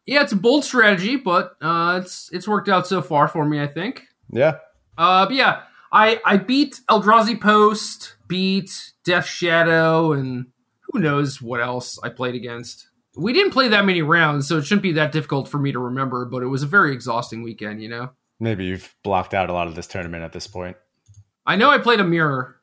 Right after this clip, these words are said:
Speaker 1: I pl-, I played <laughs> one mirror against Dave Shields, the person who I worked with.
Speaker 2: Okay.
Speaker 1: If I were playing in a Legacy tournament, I don't know that I would actually play Grixis just because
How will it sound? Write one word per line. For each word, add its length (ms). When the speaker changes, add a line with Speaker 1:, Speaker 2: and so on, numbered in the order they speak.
Speaker 1:
I 80
pl-, 180
I 140
played 300
<laughs> 200
one 320
mirror 200
against 320
Dave 220
Shields, 380
the 80
person 300
who 80
I 80
worked 280
with. 200
Speaker 2:
Okay. 320
Speaker 1:
If 180
I 140
were 160
playing 280
in 60
a 40
Legacy 320
tournament, 400
I 160
don't 480
know 200
that 140
I 80
would 120
actually 280
play 260
Grixis 560
just 280
because 1000